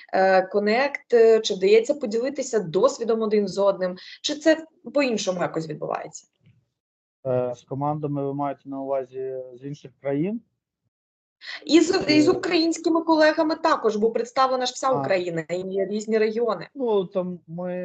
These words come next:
Speaker 2: ми, ми взагалі одна команда. Єдине, що ми з різних регіонів. Звісно, ми спілкуємось. Це взагалі такий, е, якби, е,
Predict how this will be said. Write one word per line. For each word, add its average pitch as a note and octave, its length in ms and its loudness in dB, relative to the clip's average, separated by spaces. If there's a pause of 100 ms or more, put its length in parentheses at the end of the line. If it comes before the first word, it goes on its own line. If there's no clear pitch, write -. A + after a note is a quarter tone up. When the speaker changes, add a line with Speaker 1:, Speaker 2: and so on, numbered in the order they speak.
(360)
Speaker 2:
ми, D#3 340 -12
ми D#3 160 -10
взагалі D3+ 360 -8
одна D3 260 -6
команда. B2 600 -14 (160)
Єдине, B2 460 -12
що C3 200 -14
ми C3 180 -8
з B2 420 -6 (380)
різних C#3+ 500 -2
регіонів. D3+ 720 -4
Звісно, D3 380 -14
ми C#3+ 240 -12
спілкуємось. D#3 800 -10 (640)
Це C3+ 180 -6
взагалі C3 420 -10
такий, B2 500 -12
е, A#2+ 460 -8
якби, A#2 340 -16 (1120)
е, A2+ 180 -10